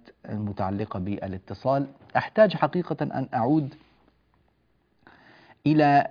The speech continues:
آه، الآيات، فإني لم أكمل ما فيها من ال-، التنبيهات. في قوله تبارك وتعالى في الآية مائة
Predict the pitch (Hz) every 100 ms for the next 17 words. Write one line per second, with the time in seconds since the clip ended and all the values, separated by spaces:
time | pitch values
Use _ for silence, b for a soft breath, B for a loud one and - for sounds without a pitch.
0 | 117 117 113 107 - 120 - 117 131 139
1 | - 123 139 131 123 139 143 - 107 104
2 | 104 - 104 101 131 120 104 98 95 92
3 | 90 90 85 - - - 92 85 85 87
4 | - 147 - 214 185 143 139 139 156 139
5 | 123 117 110 113 107 110 _ B B B
6 | B B _ 117 117 151 151 135 135 156
7 | 156 156